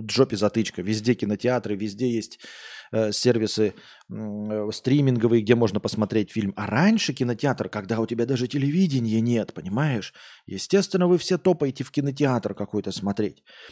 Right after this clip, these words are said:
И, естественно, другой совсем масштаб производства фильмов, потому что фильмами нужно было насытить аудиторию,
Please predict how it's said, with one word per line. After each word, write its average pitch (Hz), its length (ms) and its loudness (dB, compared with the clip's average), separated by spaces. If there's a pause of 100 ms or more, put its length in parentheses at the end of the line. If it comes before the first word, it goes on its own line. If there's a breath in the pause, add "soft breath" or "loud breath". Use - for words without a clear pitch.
(180 loud breath)
И, 113 80 2
естественно, 160 580 2
другой 143 380 2
совсем 156 320 -2
масштаб 147 460 -2
производства 160 500 -2
фильмов, 147 400 -2
потому 107 280 -4
что 107 160 -8
фильмами 165 420 2
нужно 127 280 0
было 131 200 2
насытить 123 500 -2
аудиторию, 113 720 4